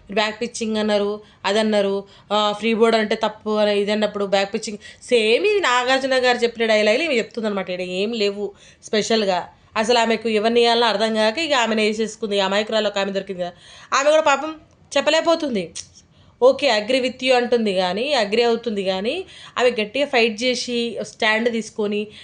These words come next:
"నేను ఒప్పుకోనని" చెప్పి వాదించలేకపోతుంది. వాదించ-, అది, అది లాంగ్వేజ్ ప్రాబ్లం అనుకోవాలా, లేకపోతే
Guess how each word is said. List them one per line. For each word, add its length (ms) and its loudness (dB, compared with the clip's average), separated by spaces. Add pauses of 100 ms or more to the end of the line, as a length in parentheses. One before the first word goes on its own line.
(160)
"నేను 180 2
ఒప్పుకోనని" 560 2
చెప్పి 280 -4
వాదించలేకపోతుంది. 920 0
వాదించ-, 640 -2
అది, 200 -8 (280)
అది 100 2
లాంగ్వేజ్ 460 -2
ప్రాబ్లం 340 2
అనుకోవాలా, 680 0 (680)
లేకపోతే 720 0